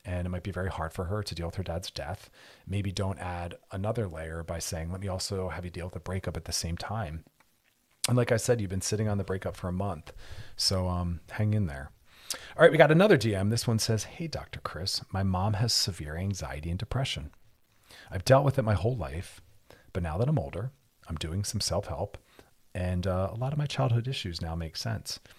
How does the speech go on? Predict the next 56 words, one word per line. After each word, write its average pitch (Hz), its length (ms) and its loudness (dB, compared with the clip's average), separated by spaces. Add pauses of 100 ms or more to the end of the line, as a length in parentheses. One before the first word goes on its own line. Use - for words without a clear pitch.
(280)
Uh, - 40 2
yeah, 135 160 8
'cause 143 180 8
again, 123 220 8
remember, 95 380 4
like, 87 140 -2
I 95 60 0
feel 107 180 4
bad 98 180 4
for - 60 -10
your 90 80 0
mom 85 260 0
dealing 85 140 -4
with 85 120 -4
anxiety 82 320 -2
and 76 60 -4
depression, 90 420 -2
but 90 120 -2
I 92 40 0
also 90 240 0
understand 87 400 -2
what 85 100 -4
it 78 60 -8
must 82 180 -4
have - 60 -8
been 85 100 -2
like 80 160 -6
for - 100 -6
you 82 40 -2
as 76 80 -8
a 73 40 -12
child, 104 580 0 (360)
being 92 180 0
part 92 320 0
of 87 100 -4
a 87 60 -2
family 156 640 0
where 90 320 -4
your 87 140 -2
mom 85 240 0
was 80 80 -4
dealing 85 180 -2
with - 180 -6
anxiety 82 320 -4
and 78 60 -4
depression. - 560 -4 (380)
That 104 220 2
means 104 180 4
she's 98 200 0
not 92 160 2
available. 120 600 4 (180)
That 101 140 -4
means 95 140 0
she's - 160 -2
not 85 160 -4
accessible. 127 760 4